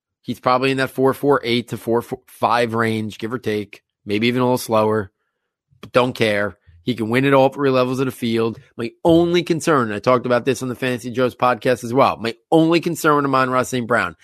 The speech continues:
I'd like to see him be a little bit for his s-, style of play. Because somebody might say, "Well, I don't understand that. You don't, you're not worried about size and frame with Devonta Smith, with some of these other guys." Well, yeah,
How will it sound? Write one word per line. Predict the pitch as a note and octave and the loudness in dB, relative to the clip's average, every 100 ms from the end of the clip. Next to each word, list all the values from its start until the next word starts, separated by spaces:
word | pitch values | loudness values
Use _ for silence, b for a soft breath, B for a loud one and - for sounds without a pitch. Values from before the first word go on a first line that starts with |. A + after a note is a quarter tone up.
| b b | b b
I'd | A#2 G#2 | -4 2
like | B2 B2+ | 0 0
to | C#3+ | -6
see | - C#3+ C3 | 0 2 2
him | B2+ B2+ B2+ _ _ _ _ _ _ _ - | 0 -2 -6 _ _ _ _ _ _ _ -2
be | B2+ | 2
a | A#2 | 4
little | A#2 C3 D#3 | 4 6 6
bit | C3 A2 | 4 2
for | - | 0
his | G2+ D3 G3+ F3+ - _ _ _ - | 0 4 4 4 -8 _ _ _ -20
s-, | - - - _ | -20 -20 -20 _
style | - D#3+ D3+ C#3 | -2 2 4 2
of | |
play. | C3+ G#2 - b b - | 0 -2 -2 b b -6
Because | C3 | -4
somebody | - D#3+ D3+ | -2 -2 0
might | D3 | -2
say, | D3 | -2
"Well, | C3+ B2 | -2 2
I | C#3+ | 0
don't | C#3 | 0
understand | B2 - C3+ A#2 | -6 -6 -6 -6
that. | A2 | -6
You | A#2+ | -4
don't, | C3 B2+ | -4 -2
you're | C3 | -4
not | C3 | 0
worried | C3+ | 0
about | B2 A#2+ | 0 -2
size | - B2+ A#2 | 2 2 0
and | A2+ | -2
frame | C3+ B2 | -2 -2
with | A2 | -2
Devonta | A2 G#2+ G2+ | -2 -2 -4
Smith, | - E3+ F#3 F3 | -10 -2 0 0
with | A#2+ | -2
some | C#3 | -6
of | C3 | -2
these | C3 | -2
other | C#3+ | -2
guys." | D3+ D#3 C#3+ b b b | 0 0 -2 b b b
Well, | F3 F#3 | 0 2
yeah, | F#3 F#3 - | 4 2 0